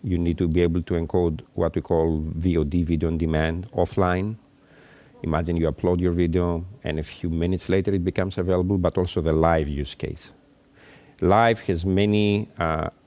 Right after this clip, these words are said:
additional constraints. You can no longer process time and time again. Uh, you have, uh, strict requirements on how quickly you have to do things. And to do that, you're trading off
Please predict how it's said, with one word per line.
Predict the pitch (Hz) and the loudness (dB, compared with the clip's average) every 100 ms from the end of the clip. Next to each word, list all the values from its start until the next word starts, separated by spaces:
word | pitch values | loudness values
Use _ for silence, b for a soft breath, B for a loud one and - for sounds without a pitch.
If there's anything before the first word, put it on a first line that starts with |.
| - | -6
additional | 80 87 90 107 101 | -2 -2 -2 -4 -4
constraints. | 107 104 - 113 135 - | -6 -8 -4 -4 -4 -6
You | 95 92 | -6 -6
can | - 85 | -2 -2
no | 92 98 | 2 2
longer | 95 95 92 90 | 2 2 2 2
process | 82 - 90 82 - 92 - - | 0 -2 -2 0 -4 -8 -10 -4
time | 87 87 | 0 2
and | 85 82 | 0 0
time | 85 | 0
again. | 82 76 78 92 113 B B B B B - | 0 0 0 0 -6 B B B B B -4
Uh, | 85 80 76 80 | 0 0 0 0
you | 85 | -2
have, | 82 87 82 80 | -2 0 0 0
uh, | 80 78 76 | -2 0 -4
strict | 69 - 104 - | -6 -4 -4 -2
requirements | 104 92 82 90 98 | -4 0 0 -2 -8
on | 90 | -10
how | 82 87 | -4 -4
quickly | - 82 92 | -2 -2 -2
you | 87 | -2
have | 87 | -4
to | - | -4
do | 87 87 | -2 -2
things. | 101 107 - - | -2 -4 -8 -6
And | 95 92 - - | -2 -2 -4 -8
to | 104 | -4
do | 90 98 135 | -2 2 2
that, | 117 95 92 | 4 4 2
you're | 92 92 85 - _ _ _ _ _ | 0 0 0 -4 _ _ _ _ _
trading | - 101 95 95 95 | -2 0 2 0 2
off | 98 90 - | 0 0 -6